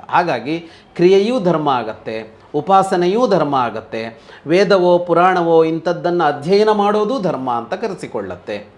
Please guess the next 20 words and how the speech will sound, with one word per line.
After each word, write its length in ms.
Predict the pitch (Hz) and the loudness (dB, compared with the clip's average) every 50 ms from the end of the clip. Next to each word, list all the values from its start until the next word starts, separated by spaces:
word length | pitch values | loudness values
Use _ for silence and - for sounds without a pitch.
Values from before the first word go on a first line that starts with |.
| - - - - - _ - | -20 -20 -20 -20 -20 _ -12
ಹಾಗಾಗಿ 480 | - 165 208 254 233 170 151 160 - - - - - - - - - 143 | -4 0 0 0 2 0 -2 -2 -4 -8 -12 -20 -20 -20 -20 -20 -16 -10
ಧರ್ಮ 340 | 123 170 208 233 254 254 269 269 | -4 0 0 0 2 2 2 2
ಅಂದ್ರೆ 360 | 247 240 233 220 220 226 220 | 2 2 2 2 2 2 2
ಈ, 240 | 202 190 196 208 202 | 2 2 0 0 -2
ಈ 380 | 196 196 190 190 190 196 190 185 | -2 -4 -4 -2 -2 0 0 0
ಇವಿಷ್ಟೇನಾ? 840 | 190 208 196 202 - - - 190 165 139 131 131 131 131 135 - - - - - | 2 2 0 0 -2 0 2 2 2 2 0 0 -2 -2 -4 -8 -14 -20 -16 -10
ಧರ್ಮ 340 | 151 160 170 190 208 226 240 | -4 -2 0 0 2 4 2
ಅಂದ್ರೆ 360 | 233 220 208 208 202 208 208 | 2 2 0 0 0 0 0
ಕ್ರಿಯೆಗಳು 580 | 202 202 - 175 175 190 196 190 202 196 196 190 | 0 2 4 6 6 6 6 6 4 2 2 2
ಮಾತ್ರನೇನಾ? 880 | 170 160 151 - - 135 139 139 131 123 123 120 120 120 120 120 120 - - - - - 143 | 2 0 -2 -2 -4 -6 -4 -4 -4 -6 -4 -4 -2 -2 -4 -4 -8 -14 -20 -20 -18 -8 -2
ಧರ್ಮ 300 | 156 180 185 214 233 240 | 0 2 2 2 2 2
ಅಂದ್ರೆ, 580 | 226 220 208 202 202 202 208 208 202 - - - - - - - - - - | 2 2 0 0 -2 -2 -2 -2 -4 -6 -12 -20 -20 -20 -20 -20 -20 -4 0
ಆ, 120 | 190 170 160 | 2 4 4
ಮ್, 420 | 151 147 143 147 143 143 143 143 131 | 2 0 -2 -6 -8 -8 -8 -6 -2
ಪಂಚೆ 260 | - 180 175 180 208 196 | -2 -2 0 0 0 0
ಕಟ್ಕೊಂಡು, 480 | 196 185 156 - - 165 160 156 160 | 0 -2 -2 -2 -2 -4 -2 0 0
ಶಲ್ಯ 320 | 156 - 165 160 165 180 175 | 0 0 0 0 2 2 2
ಹೊದ್ಕೊಂಡು, 480 | 170 165 147 156 147 156 156 151 160 | 2 2 0 0 -2 -2 0 -2 -2
ಸೀರೆ 240 | 156 - 165 175 202 | -2 0 0 0 2
ಉಟ್ಕೊಂಡಿರೋದಾ? 960 | 202 185 175 - - - 165 160 143 135 127 123 117 113 117 117 117 117 117 | 2 0 0 -2 -2 -4 -4 -2 -2 -2 -2 -2 -2 -2 0 0 0 0 -2